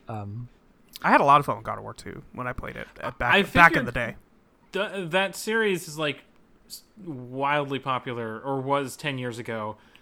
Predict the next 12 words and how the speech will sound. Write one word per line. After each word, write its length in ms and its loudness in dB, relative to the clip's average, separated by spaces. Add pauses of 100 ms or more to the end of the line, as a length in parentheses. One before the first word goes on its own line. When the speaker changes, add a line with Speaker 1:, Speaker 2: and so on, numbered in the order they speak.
(100)
Speaker 3:
So, 340 -2
like, 360 -4
there's 260 0
gotta 220 2
be 100 -2
something 340 -4
interesting 600 -8 (320)
or 160 -4
fun, 540 -2 (500)
or 180 2
maybe 320 0
both, 520 0